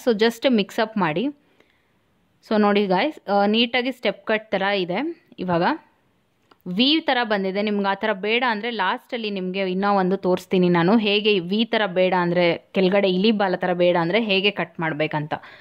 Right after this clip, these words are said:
ಸ್ಟೆಪ್ ಕಟ್ಟಲ್ಲಿ ಅದೊಂದು ಡಿಫಾಲ್ಟ್, ಲಾಸ್ಟಲ್ಲಿ ಕೆಳಗಡೆ ಕೂದಲೇನಿರುತ್ತೆ ಸ್ವಲ್ಪ ವಿ ಥರ ಬಂದ್ಬಿಟ್ಟಿರುತ್ತೆ. ಅದಕ್ಕೆ ಹೇಗೆ ಯು ಮಾಡೋದಂತ ತೋರಿಸ್ಕೊಡ್ತೀನಿ ಆಮೇಲೆ ನಿಮ್ಗೆ.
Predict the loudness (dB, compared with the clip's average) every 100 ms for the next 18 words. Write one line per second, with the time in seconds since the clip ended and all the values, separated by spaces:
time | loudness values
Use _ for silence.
0 | -20 -20 -4 -2 -2 -2 -2 0 0 0
1 | 0 0 0 2 2 2 2 0 2 2
2 | 2 0 -4 -8 -6 -2 -2 2 2 2
3 | 2 2 4 4 4 4 2 0 0 0
4 | 0 -2 -8 -16 -6 -2 0 0 0 0
5 | -2 -4 -4 -4 -4 -4 -2 0 2 0
6 | 0 0 0 0 2 2 2 0 -2 -4
7 | -4 -4 -6 -2 -2 0 -2 0 0 0
8 | 0 0 2 0